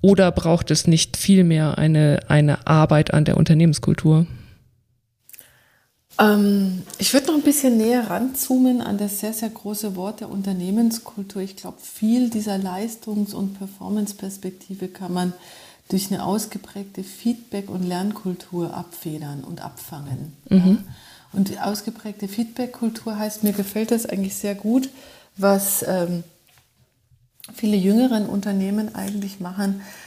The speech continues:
Speaker 2: dass sie nämlich, äh, sich kontinuierlich zum Beispiel über auch entsprechende digitale Mechanismen, ich sag mal Apps oder was auch immer, sich kontinuierlich Feedback geben.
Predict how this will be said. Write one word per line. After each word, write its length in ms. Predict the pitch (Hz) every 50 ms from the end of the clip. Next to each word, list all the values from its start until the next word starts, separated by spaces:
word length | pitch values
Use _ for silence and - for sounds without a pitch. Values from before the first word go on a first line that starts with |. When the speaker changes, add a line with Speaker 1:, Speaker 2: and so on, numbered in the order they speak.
| - _ _
Speaker 2:
dass 240 | - 190 190 190 -
sie 120 | - 202
nämlich, 760 | 190 185 185 180 180 180 175 175 175 175 175 170 - - -
äh, 300 | - 175 170 160 160 165 175 175 - _ _ _ _ _ _ _ _ _
sich 400 | - - 214 220 226 - - -
kontinuierlich 1160 | - 202 190 185 190 - 190 180 180 175 - 185 190 208 214 214 208 196 196 196 196 - -
zum 200 | - 196 202 196
Beispiel 600 | 190 - 165 165 175 175 - - 180 175 175 175 175
über 400 | - 185 180 175 175 165 170 170 - - - - - - - - _ -
auch 120 | - 226
entsprechende 580 | 220 214 - - - - 208 202 208 190 185 175
digitale 680 | 180 175 175 185 175 - - 175 175 185 190 196 185
Mechanismen, 600 | 180 175 175 - 170 175 190 196 196 - - 156
ich 80 | 160 -
sag 120 | - 180
mal 160 | 185 170 151 - -
Apps 320 | 208 208 - - - -
oder 240 | - 170 180 170 170
was 160 | 175 175 -
auch 80 | 180 170
immer, 220 | - 175 180 170 175 - - - - - - _
sich 240 | - - 214 - -
kontinuierlich 800 | - - 208 202 - - 196 202 208 202 208 202 196 196 196 -
Feedback 420 | - 190 - - - - - - -
geben. 380 | - 131 135 - - - -